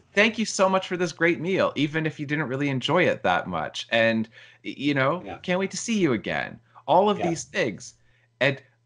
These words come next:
Speaker 1: I, I've got, like, a little a-, anecdote with this. So at one point then I, I asked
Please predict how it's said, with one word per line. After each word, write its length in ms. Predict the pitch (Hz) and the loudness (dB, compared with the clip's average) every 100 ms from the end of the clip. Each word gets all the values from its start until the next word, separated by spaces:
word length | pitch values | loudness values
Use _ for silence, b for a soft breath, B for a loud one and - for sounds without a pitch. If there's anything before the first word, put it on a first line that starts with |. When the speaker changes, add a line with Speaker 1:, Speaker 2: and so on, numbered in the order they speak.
| - | -6
Speaker 1:
I, 100 | 110 | -2
I've 140 | 143 135 | 0 2
got, 180 | 160 | 0
like, 120 | 160 151 | 0 -2
a 40 | |
little 220 | 143 143 - | -2 -4 -6
a-, 180 | 92 - - | -8 -8 -2
anecdote 500 | 143 127 - 85 - | 0 0 -2 -2 -2
with 180 | 87 - | -6 -4
this. 300 | 78 82 - b b | -4 -4 -8 b b
So 400 | - 143 131 - _ _ _ _ | 2 4 4 2 _ _ _ _
at 180 | 117 104 | -2 0
one 200 | 131 156 | 0 0
point 240 | 170 139 117 | 0 0 2
then 100 | 123 | 0
I, 160 | 101 - - | 0 -6 -6
I 100 | 107 | -2
asked 460 | 131 147 160 - | 2 0 0 -8